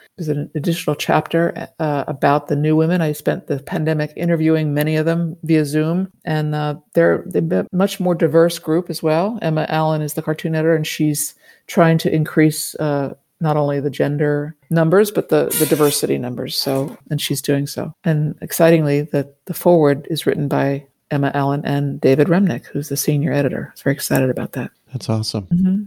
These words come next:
Speaker 2: So is it, it's a mix of stories as well as cartoons and, and work as well?
Speaker 1: Yes, it's a, it's a, it's a history. So it, it, it chronicles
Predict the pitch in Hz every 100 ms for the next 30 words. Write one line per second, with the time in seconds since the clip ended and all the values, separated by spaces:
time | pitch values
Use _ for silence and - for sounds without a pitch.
0 | - - 131 113 107 - 107 - 110 107
1 | 113 104 104 - 98 - 110 107 107 98
2 | 98 107 101 98 92 - - _ - -
3 | 95 - 104 98 101 80 98 98 101 -
4 | 107 101 110 208 170 170 170 175 - 165
5 | 165 170 160 - 160 165 165 - 143 143
6 | - 147 143 143 147 147 - 151 - -
7 | 156 151 143 143 -